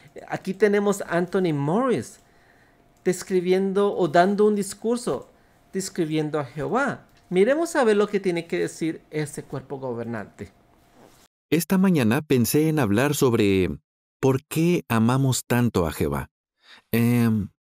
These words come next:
Speaker 2: es obvio que, em, hay razones básicas por las que amamos a Jehová. Vamos a ver Hechos, capítulo diecisiete. Leeremos la parte A del versículo veintiocho.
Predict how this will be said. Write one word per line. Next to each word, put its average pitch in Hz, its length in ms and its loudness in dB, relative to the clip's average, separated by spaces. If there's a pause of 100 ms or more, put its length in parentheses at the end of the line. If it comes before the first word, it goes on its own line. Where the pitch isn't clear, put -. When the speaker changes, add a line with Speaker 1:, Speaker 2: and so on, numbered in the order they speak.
(140)
Speaker 2:
es 156 200 0
obvio 175 340 2
que, 113 280 2
em, 73 260 -2 (320)
hay 139 160 0
razones 151 480 0
básicas 123 500 0
por 104 180 0
las 98 140 0
que 113 120 -2
amamos 98 360 0
a 85 80 -2
Jehová. 73 340 -6 (280)
Vamos 208 320 0
a 180 100 2
ver 143 160 4
Hechos, 110 560 0
capítulo 131 640 0
diecisiete. 98 840 -2 (1400)
Leeremos 151 560 4
la 123 100 4
parte 139 380 0
A 131 100 2
del 113 160 2
versículo 95 480 0
veintiocho. 73 560 -2